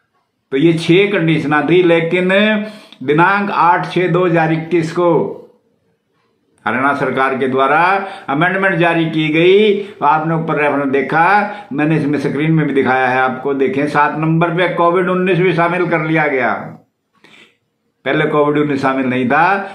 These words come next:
लेकिन आठ छः दो हज़ार, आठ छः दो हज़ार इक्कीस को कोविड उन्नीस को भी शामिल कर लिया गया। applicability पे आते हैं अब हम दोस्तों,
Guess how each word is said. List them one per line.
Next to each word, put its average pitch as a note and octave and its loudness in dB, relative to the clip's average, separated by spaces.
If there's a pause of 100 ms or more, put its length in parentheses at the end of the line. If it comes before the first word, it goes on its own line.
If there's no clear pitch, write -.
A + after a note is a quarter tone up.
(100)
लेकिन C#3 -2
आठ B2+ 0
छः C3 -2
दो B2+ -4
हज़ार, A#2+ -4
आठ C3 -2
छः C3 0
दो C3 0
हज़ार B2 0
इक्कीस G#2+ -4
को F3 2 (340)
कोविड C#3 0
उन्नीस D#3 0
को C3+ -2
भी D3 0 (400)
शामिल A#2+ -2
कर G#2 -4
लिया F#2 -4
गया। - -10 (1500)
applicability E3+ 0
पे C#3 0
आते C3 -2
हैं C#3+ 0
अब C#3+ 0
हम D3+ 2
दोस्तों, F#3+ 2